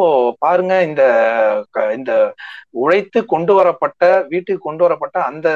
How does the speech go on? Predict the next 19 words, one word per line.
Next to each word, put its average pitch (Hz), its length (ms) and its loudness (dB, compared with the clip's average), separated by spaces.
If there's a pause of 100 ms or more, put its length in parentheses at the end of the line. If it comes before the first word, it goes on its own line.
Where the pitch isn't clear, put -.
(240)
இதை 143 360 -2 (100)
கொண்டு 156 220 -6
வந்து 156 220 -8
எங்க 175 240 -4 (140)
சேமிப்பது 165 480 -4
அப்படின்னு 123 240 -8
சொன்னா 170 260 -10
அதுக்கு 180 300 -8
நீ 180 260 -10
ஏன் 208 180 -10
சேமிக்கிற, 147 460 -4
நான் 139 280 -2
வச்சிருக்கேன் 127 540 -8
அப்படின்னு 117 220 -10
சொல்லிட்டு 120 520 -8 (340)
அவரே 175 380 2
வந்து 139 280 -4 (580)
உருவாக்கிய 135 880 -2
அந்த 107 460 -4